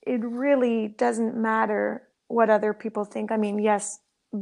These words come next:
those closest to you, their opinion matters, and it's important. But I, w-, I wish I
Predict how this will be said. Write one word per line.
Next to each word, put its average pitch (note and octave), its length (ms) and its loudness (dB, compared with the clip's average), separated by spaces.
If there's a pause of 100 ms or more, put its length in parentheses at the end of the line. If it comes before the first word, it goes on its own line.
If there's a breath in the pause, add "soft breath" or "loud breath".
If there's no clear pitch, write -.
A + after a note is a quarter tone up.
(540)
those G#3+ 380 0
closest A3+ 680 2
to G3+ 80 -4
you, G3+ 140 2
their G3 200 4
opinion G3+ 480 0
matters, F#3 480 0
and F3+ 240 -8
it's - 100 -8
important. F#3+ 640 2 (680 soft breath)
But G3 560 4 (1040)
I, A#3+ 80 6
w-, A#3+ 200 6
I A#3 140 6
wish B3 260 -4
I A#3 200 -4